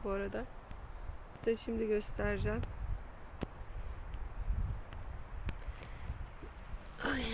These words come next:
bakın. Şimdi şuraya kazalım. Burası az önce şişkindi. Biraz kaldırdım. Bakın. Bakın, trüf mantarı arkadaşlar.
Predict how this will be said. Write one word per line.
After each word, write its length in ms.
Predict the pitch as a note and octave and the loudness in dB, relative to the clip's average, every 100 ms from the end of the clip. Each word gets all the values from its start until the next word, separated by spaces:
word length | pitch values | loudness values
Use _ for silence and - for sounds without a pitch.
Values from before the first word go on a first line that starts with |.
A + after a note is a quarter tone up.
| A#3 A3+ G#3+ G#3 A3 | 4 4 2 2 4
bakın. 260 | A3+ - B3 - - - - - - - - - - | 6 10 12 12 8 2 2 2 6 12 12 12 12
Şimdi 500 | - A3+ A3+ A#3+ A3+ | 0 2 4 6 4
şuraya 300 | - A3+ A3 | 6 6 6
kazalım. 480 | A#3 G#3+ A3 A#3 | 4 8 8 8
Burası 280 | A3 A3+ A3+ | 6 6 6
az 100 | A3 | 6
önce 240 | A3+ G#3+ A3 | 6 4 2
şişkindi. 680 | A#3 A3+ - A#3+ A3 C4 - - - - - - | 2 2 2 4 6 4 2 -8 -10 -10 -8 2
Biraz 300 | B3 A#3 A#3 | 6 6 4
kaldırdım. 680 | - A#3 G#3+ A3 A#3 A3 A#3+ F#3+ - - - - - - - - - - - - - A#3 | 0 2 4 8 8 8 2 0 -6 -10 -10 -12 -12 -12 -12 -10 -12 -10 -10 -8 -4 0
Bakın. 440 | A3 - A3 B3 - - - - - - - - - - - - - - | 0 0 -2 -2 -4 -4 -6 -6 -4 -4 -4 -4 -8 -8 -8 -8 -4 -2
Bakın, 240 | B3 B3 - - - | -2 -2 -6 -8 -4
trüf 280 | A#3+ B3 | -2 0
mantarı 480 | C4+ A#3+ A3+ - - | 0 2 2 2 2
arkadaşlar. 720 | - - - A#3 - - - | 0 0 -2 -2 -2 -2 -4